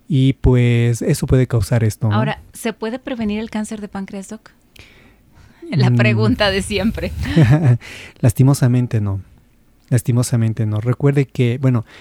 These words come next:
Speaker 1: el cáncer de páncreas es uno de los cánceres más agresivos que podemos tener los seres humanos.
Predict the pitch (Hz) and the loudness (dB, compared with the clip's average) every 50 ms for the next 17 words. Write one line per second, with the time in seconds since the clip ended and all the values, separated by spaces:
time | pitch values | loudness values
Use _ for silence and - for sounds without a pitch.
0 | - - - - - _ 147 - - 190 190 - 190 170 143 - - 127 131 143 | -20 -20 -20 -20 -6 _ -2 0 0 0 0 2 2 2 2 2 2 2 2 2
1 | - - 120 120 123 127 - - - _ _ - 131 135 131 147 143 139 147 139 | 2 2 2 4 2 0 -2 -6 -14 _ _ 2 2 4 4 2 2 2 2 2
2 | 131 131 117 113 110 - - 123 127 135 - - 131 131 123 - 135 120 120 123 | 2 2 0 0 -2 -2 -2 -2 -2 0 0 0 0 0 0 0 -2 -2 -2 -2
3 | 123 123 127 143 156 - 160 139 123 120 110 - - 135 135 139 - - 127 107 | 0 0 0 0 0 0 0 0 0 0 -2 -2 0 0 0 0 0 -2 -4 -4
4 | - - 117 117 117 120 123 127 127 117 - - - _ - 113 107 113 117 120 | -2 0 0 2 2 2 0 0 -2 -4 -6 -12 -10 _ -4 -2 0 0 -2 -2
5 | - 120 110 - - 113 113 110 107 107 104 104 101 98 98 98 - - - _ | -2 -2 -4 -2 -2 -2 0 0 0 -2 -2 -2 -4 -4 -6 -8 -10 -16 -20 _